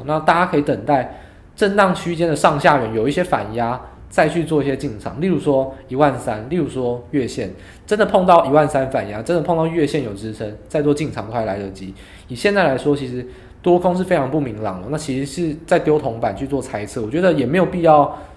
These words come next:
就真的这么丢铜板猜测，因为你还可能赔交易成本，那不如就观望为主，等待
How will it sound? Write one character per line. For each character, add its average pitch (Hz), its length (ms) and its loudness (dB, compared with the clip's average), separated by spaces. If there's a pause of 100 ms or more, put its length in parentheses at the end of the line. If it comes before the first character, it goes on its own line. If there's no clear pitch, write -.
就 156 120 -6
真 165 120 0
的 139 80 2
这 131 120 -2
么 143 100 0
丢 135 180 0
铜 110 200 -8
板 107 120 -4
猜 101 220 -8
测， 117 160 -6
因 147 80 -2
为 156 60 0
你 139 80 -2
还 120 120 -2
可 120 140 -6
能 117 140 -6
赔 117 180 -6
交 135 220 0
易 143 60 4
成 117 180 -6 (120)
本， 101 140 -8 (300)
那 190 100 0
不 196 100 -2
如 180 60 0
就 180 140 4
观 170 180 6
望 160 220 6
为 107 160 -2
主， 107 160 -8
等 113 180 -4
待 165 260 2